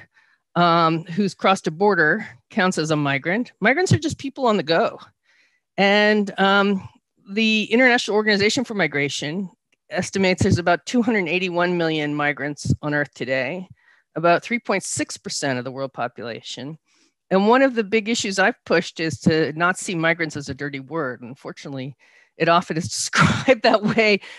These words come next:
that migratory flows are, are bad, when in fact,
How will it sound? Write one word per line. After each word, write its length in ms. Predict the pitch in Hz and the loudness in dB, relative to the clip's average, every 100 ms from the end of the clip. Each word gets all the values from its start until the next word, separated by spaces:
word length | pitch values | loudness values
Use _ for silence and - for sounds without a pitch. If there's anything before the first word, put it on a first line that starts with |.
| - | -4
that 120 | 202 208 | 2 6
migratory 800 | 247 - 247 233 - - 240 226 | 6 4 2 0 -2 4 6 6
flows 640 | - 202 - 233 220 - - - - | 2 0 4 4 4 -2 -16 -20 -8
are, 480 | - - 190 180 180 - - - | 4 6 8 6 4 -2 -10 0
are 120 | 185 | 0
bad, 640 | 156 185 220 202 131 131 - | 2 4 6 4 2 -2 -4
when 180 | 185 208 | 0 2
in 160 | 220 | 0
fact, 500 | 233 220 220 214 - | 0 0 0 -2 -8